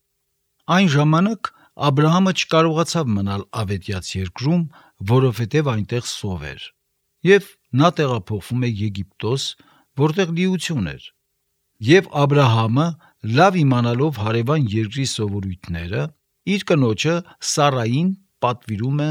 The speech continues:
որ Եգիպտոսում նա իրեն Աբրահամի քրոջ տեղ ներկայացնի, քանի որ հակառակ դեպքում եգիպտացիները, տեսնելով այս անսովոր գեղեցկուհուն, նրան կտանեն ինչ-որ ազնվականի հարեմ,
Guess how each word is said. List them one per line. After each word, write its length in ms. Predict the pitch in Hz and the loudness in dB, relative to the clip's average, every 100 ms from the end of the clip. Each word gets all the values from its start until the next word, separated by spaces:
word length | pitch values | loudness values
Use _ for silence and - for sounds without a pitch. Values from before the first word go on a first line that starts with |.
| 151 | -4
որ 300 | 117 123 131 | -4 -2 -2
Եգիպտոսում 800 | 101 120 110 117 - 104 - 139 151 | -2 -2 0 -4 -6 -8 -6 -2 0
նա 140 | 127 | 0
իրեն 400 | 110 101 110 131 156 - _ | -2 -4 -4 -4 -4 -8 _
Աբրահամի 560 | - 131 135 123 123 165 | -4 0 2 0 0 -2
քրոջ 360 | - 127 160 143 | -4 -4 -4 -6
տեղ 260 | - 196 151 | -2 0 0
ներկայացնի, 840 | 101 92 - 90 80 80 - 78 92 _ _ _ - | -4 -8 -10 -12 -10 -10 -12 -14 -18 _ _ _ 0
քանի 200 | 135 190 | 2 4
որ 180 | 190 131 | 4 2
հակառակ 460 | 131 147 135 123 104 | 0 0 0 -2 -4
դեպքում 460 | 107 131 - 180 185 - - _ _ | -2 -2 -2 0 0 -4 -16 _ _
եգիպտացիները, 1080 | 107 143 143 143 117 107 - 110 92 92 143 143 _ _ - | 2 2 2 -2 -6 -4 -4 -4 -4 -4 -4 -6 _ _ -2
տեսնելով 540 | 139 - 151 175 175 | 0 2 2 2 2
այս 200 | 143 131 - - | 2 0 -4 -6
անսովոր 760 | 127 127 - 143 139 175 165 95 | -2 0 -2 -2 2 2 2 -2
գեղեցկուհուն, 840 | 101 95 92 - 107 101 147 185 - - - - | -6 -6 -8 -10 -4 2 4 4 0 -12 -20 0
նրան 320 | 131 180 202 | 4 4 4
կտանեն 480 | 170 131 113 139 165 - | 0 -2 0 0 -2 -2
ինչ-որ 500 | 202 202 - 185 180 - - | -2 -2 0 -2 -2 -6 -6
ազնվականի 840 | 127 120 120 107 101 104 104 113 | -2 0 0 -2 -6 -6 -4 -4
հարեմ, 500 | 85 85 90 143 185 | -4 -4 -2 0 0